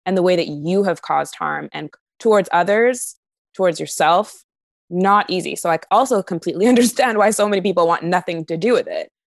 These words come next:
you know, especially if you have the most power and privilege. It's just, like, really a lot easier to, like, be over here in my,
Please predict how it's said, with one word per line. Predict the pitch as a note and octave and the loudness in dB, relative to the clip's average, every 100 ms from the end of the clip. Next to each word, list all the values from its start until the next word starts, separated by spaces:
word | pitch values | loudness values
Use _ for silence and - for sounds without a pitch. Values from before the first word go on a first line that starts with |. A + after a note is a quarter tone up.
| _ _ _ - | _ _ _ -4
you | G3+ | -2
know, | F#3+ | 0
especially | G3 G3 G3 - | 0 0 -2 -2
if | F#3+ | 0
you | G3 | 2
have | F3 | 0
the | F3 | -2
most | E3 | -6
power | - D#3 | -2 -4
and | |
privilege. | E3+ G3+ D3 | -2 -2 -2
It's | D3+ | -4
just, | E3 | -8
like, | D#3 D3 - | -8 -10 -14
really | D3+ D#3+ G#3+ G3 | -8 2 4 4
a | |
lot | F3+ F3 | 4 2
easier | F3+ E3+ D#3+ | 2 0 0
to, | D3+ | 0
like, | D3 - | -2 -2
be | F3+ | 0
over | E3+ E3 | 0 0
here | E3 E3 | 0 0
in | D3+ | 0
my, | D#3 D#3 | -4 -8